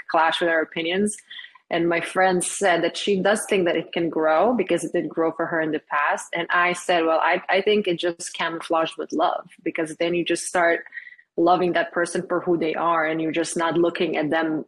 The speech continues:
just physically. You like everything about them or love everything about them."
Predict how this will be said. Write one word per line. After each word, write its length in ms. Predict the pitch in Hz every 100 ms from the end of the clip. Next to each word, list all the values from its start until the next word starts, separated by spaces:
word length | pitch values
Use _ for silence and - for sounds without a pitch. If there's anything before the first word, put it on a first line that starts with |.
| -
just 300 | 160 156 -
physically. 480 | 170 160 165 160 156
You 120 | 156
like 360 | 156 151 - - -
everything 400 | 147 151 - 147
about 320 | 139 143 147 -
them 140 | - - 156
or 200 | 151 - 156
love 180 | 156 151
everything 360 | 147 - 95 -
about 260 | - -
them." 160 | -